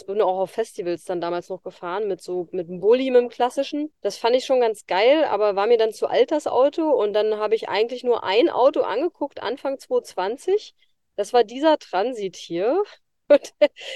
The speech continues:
und dann bin ich, hab ich mich reingesetzt und hat sich total gut angefühlt. Und dann hab ich den einfach gekauft, unausgebaut. Also es war einfach nur ein Transporter, ohne Fenster, ohne alles. Ja, hab nicht weiter darüber jetzt dann groß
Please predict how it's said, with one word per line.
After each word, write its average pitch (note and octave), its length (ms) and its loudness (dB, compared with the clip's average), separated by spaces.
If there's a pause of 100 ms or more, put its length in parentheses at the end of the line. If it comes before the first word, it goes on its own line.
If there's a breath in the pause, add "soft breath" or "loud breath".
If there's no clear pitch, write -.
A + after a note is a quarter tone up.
(140 loud breath)
und F#3+ 180 -2
dann G3+ 100 -2
bin A#3 100 0
ich, A3+ 140 -6
hab G#3+ 120 -4
ich A3 160 -8
mich A3 80 -8
reingesetzt C4+ 540 0
und A3 120 -2
hat G#3 100 -2
sich A3 140 -8
total G3 320 -4
gut G3 200 -8
angefühlt. D4 600 -4
Und A3 60 -4
dann G#3+ 120 -2
hab G#3+ 60 -2
ich G#3+ 100 -4
den G#3 140 -10
einfach G3+ 280 -4
gekauft, F#3+ 600 0
unausgebaut. F3 800 -2 (120)
Also F3+ 180 -8
es - 60 -8
war G3 80 2
einfach G#3 240 2
nur G#3 120 4
ein G3+ 80 0
Transporter, G#3 720 -2
ohne G#3 180 0
Fenster, A3 360 -6
ohne G#3+ 200 -4
alles. B3+ 260 -2
Ja, D#4+ 300 2 (240)
hab G#3+ 220 -4
nicht B3+ 280 -4
weiter B3+ 260 6
darüber A#3+ 360 6
jetzt A#3 220 4
dann A#3+ 160 0
groß A#3 380 -2